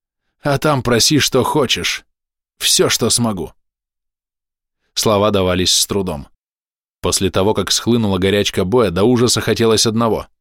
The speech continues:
прилечь на травку и лежать. Тихо так лежать, не шевелясь, чтобы в голове перестал бить болью колокол.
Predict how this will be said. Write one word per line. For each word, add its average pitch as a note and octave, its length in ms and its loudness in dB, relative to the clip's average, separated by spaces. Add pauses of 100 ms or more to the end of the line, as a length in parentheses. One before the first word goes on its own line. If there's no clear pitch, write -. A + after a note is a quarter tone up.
(180)
прилечь C3+ 400 0
на C3 140 -2
травку C3+ 360 0
и F#2+ 80 0
лежать. F2 480 -6 (760)
Тихо F3+ 300 -4
так - 200 -12
лежать, E2+ 420 -4 (300)
не A2 120 0
шевелясь, A#2 540 2
чтобы G#2+ 320 -2
в G2+ 60 -2
голове G#2 340 2
перестал A2 460 0
бить G2+ 180 -2
болью G2 360 0
колокол. F2+ 520 -4